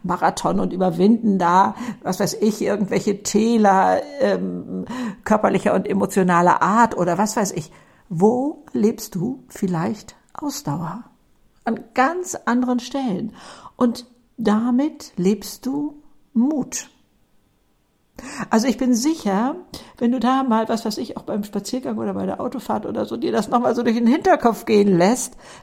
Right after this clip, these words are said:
wirst du was finden, wo du da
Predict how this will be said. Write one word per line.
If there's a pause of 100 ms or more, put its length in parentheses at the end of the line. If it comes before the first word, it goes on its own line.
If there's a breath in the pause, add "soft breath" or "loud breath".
(140)
wirst
du
was
finden, (1160 loud breath)
wo
du
da